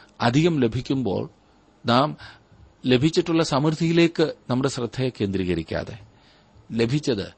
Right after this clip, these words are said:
ദൈവനാമ മഹത്വത്തിനു വേണ്ടിയിട്ട് ഉപയോഗിക്കുവാനുള്ള വ്യഗ്രതയോടെ,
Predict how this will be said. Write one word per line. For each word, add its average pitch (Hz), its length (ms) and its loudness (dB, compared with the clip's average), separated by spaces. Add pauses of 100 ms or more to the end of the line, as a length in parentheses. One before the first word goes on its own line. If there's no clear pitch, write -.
(340)
ദൈവനാമ 160 520 6
മഹത്വത്തിനു 135 540 2
വേണ്ടിയിട്ട് 113 380 2
ഉപയോഗിക്കുവാനുള്ള 131 840 2
വ്യഗ്രതയോടെ, 107 800 4